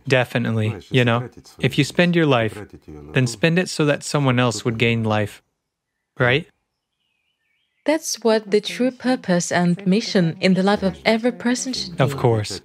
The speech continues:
Speaker 1: certainly. But to answer questions from the mind, you know, why is a mountain thin at the top and wide at the bottom? Well, this is ridiculous.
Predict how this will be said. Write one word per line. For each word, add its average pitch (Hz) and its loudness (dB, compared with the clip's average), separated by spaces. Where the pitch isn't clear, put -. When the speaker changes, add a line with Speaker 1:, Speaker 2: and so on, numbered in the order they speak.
Speaker 1:
certainly. 113 0
But 135 2
to - -4
answer 170 0
questions 143 0
from 127 0
the 117 4
mind, 113 2
you 123 2
know, 113 0
why 131 4
is 139 0
a 131 4
mountain 127 0
thin 127 2
at 120 0
the 123 -2
top 120 -2
and 110 0
wide 120 2
at 117 0
the 120 -2
bottom? 113 0
Well, 131 2
this 135 0
is 110 -2
ridiculous. 107 -2